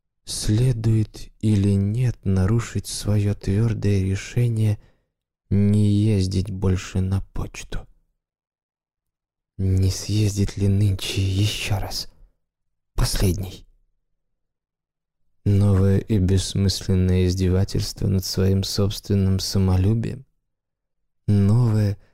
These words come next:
и бессмысленное терзание себя жалкой надеждой? Но что может теперь прибавить эта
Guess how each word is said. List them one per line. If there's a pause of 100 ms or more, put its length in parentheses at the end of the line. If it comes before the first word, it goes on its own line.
(160)
и
бессмысленное
терзание
себя
жалкой
надеждой? (1800)
Но
что
может
теперь (120)
прибавить (200)
эта